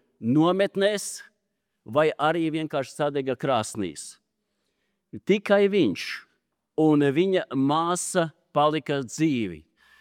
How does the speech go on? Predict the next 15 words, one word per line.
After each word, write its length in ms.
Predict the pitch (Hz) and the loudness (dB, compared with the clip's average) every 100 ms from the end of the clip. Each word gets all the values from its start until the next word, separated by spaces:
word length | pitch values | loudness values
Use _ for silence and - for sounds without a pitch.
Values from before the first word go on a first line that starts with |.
| _ - | _ -2
Un, 60 | 170 | 2
protams, 480 | 190 202 175 127 - | 4 4 4 0 0
viņš 200 | 160 185 160 | -2 0 -2
atradās 480 | 165 156 143 131 - | 0 0 2 2 2
šajās 440 | 147 135 123 - | 2 2 0 -2
koncentrācijas 840 | - 147 - 123 127 123 131 117 - | -2 -2 -2 -2 0 -2 -2 -6 -4
nometnēs 640 | 139 143 143 - 127 117 101 101 | -4 -2 -2 -2 -2 -2 -6 -4
gadiem 500 | 143 151 139 120 120 - | -2 0 0 -2 -4 -6
ilgi. 600 | 139 156 156 151 120 113 73 _ _ _ _ _ _ _ _ _ - | -2 2 2 2 2 -2 -4 _ _ _ _ _ _ _ _ _ 0
Un 240 | 147 147 | 2 2
viņš 300 | 151 202 185 - | 2 0 -2 -2
vēlāk 360 | 160 175 160 139 | 0 2 0 0
uzrakstīja 560 | 175 156 131 - 143 135 | -2 -2 -4 -2 -2 0
par, 180 | 143 131 | 0 -2
eh, 380 | 123 120 120 | -2 -2 -2